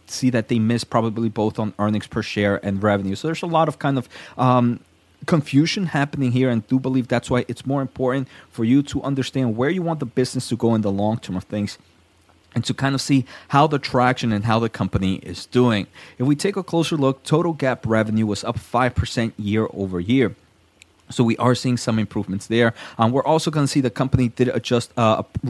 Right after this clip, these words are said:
did report a nice adjusted ebitda, uh, profits, which a lot of investors are super excited. Now I wanna talk about something that might be worrying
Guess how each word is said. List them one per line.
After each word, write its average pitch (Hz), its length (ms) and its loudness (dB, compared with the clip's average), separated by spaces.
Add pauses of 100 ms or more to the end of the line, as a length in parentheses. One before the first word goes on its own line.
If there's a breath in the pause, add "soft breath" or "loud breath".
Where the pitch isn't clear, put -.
(180)
did 156 120 2
report 147 380 2
a 123 60 0
nice 120 420 0
adjusted 117 480 -2 (100)
ebitda, 127 460 4 (240 loud breath)
uh, 110 140 2
profits, 131 640 2
which 123 260 0
a 110 60 -2
lot 110 180 2
of 107 100 0
investors 107 600 -2
are 107 180 4
super 101 600 -4
excited. 107 720 -2 (360 loud breath)
Now 220 280 2
I 269 80 -2
wanna 247 240 0
talk 180 300 0
about 160 200 0
something 147 320 -2
that 131 220 0
might 113 520 0
be 170 220 -4
worrying 123 840 0